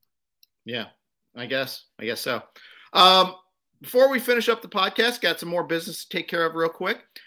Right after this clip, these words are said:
Skybox Sports Network is your hardcore source for odds and sports tickers. Skybox Sports has been creating an entertaining and relevant products for restaurants, sports bars,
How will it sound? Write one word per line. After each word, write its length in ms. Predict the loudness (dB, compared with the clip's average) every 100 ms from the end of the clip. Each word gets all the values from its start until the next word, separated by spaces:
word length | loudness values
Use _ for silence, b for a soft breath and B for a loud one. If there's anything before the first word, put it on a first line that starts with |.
| B
Skybox 580 | -6 4 6 8 6 4
Sports 380 | 0 -2 -2 -2
Network 340 | -6 -6 -6
is 140 | -4 -4
your 180 | -2 0
hardcore 420 | -2 -2 -6 -6
source 360 | -4 -4 -4
for 180 | -6 -10 -6
odds 440 | 0 2 2 0 -4
and 240 | -10 -10
sports 420 | -10 -8 -8 -8
tickers. 460 | -10 -8 -8 -10 -12 -14
Skybox 540 | -6 -4 -4 -6 -8
Sports 340 | -10 -8 -6
has 160 | -8 -10
been 280 | -10 -10 -10
creating 460 | -10 -6 -6 -6
an 140 | -8 -12 -8
entertaining 600 | -6 -6 -6 -6 -6 -6
and 180 | -6 -4
relevant 400 | -4 -4 -8 -10
products 420 | -4 -4 -4 -8
for 240 | -14 -12
restaurants, 600 | -8 -8 -8 -8 -8 -10 -18 b
sports 400 | -16 -2 0 0 0
bars, 420 | 0 0 -2 -6